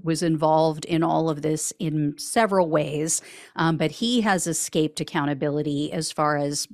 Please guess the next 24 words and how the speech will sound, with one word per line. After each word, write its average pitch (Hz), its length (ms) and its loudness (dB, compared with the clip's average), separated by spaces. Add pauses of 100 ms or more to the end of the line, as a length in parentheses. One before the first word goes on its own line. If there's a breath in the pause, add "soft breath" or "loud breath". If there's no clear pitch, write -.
legal 185 520 2
battles, 147 640 -4
as 156 180 -4
far 156 200 2
as 143 120 -2
being 147 240 -2
indicted. 175 580 0 (640 soft breath)
And 165 360 2
so 170 400 4
in 165 220 0
November 208 540 4
of 196 120 0
twenty 175 340 0
twenty, 175 560 0 (840 soft breath)
Powell 254 560 4
and 196 140 2
a 180 60 2
bunch 180 260 2
of 214 80 0
others 175 480 2 (160)
went 196 360 2
to 262 200 2
his 233 300 2
plantation. 190 960 0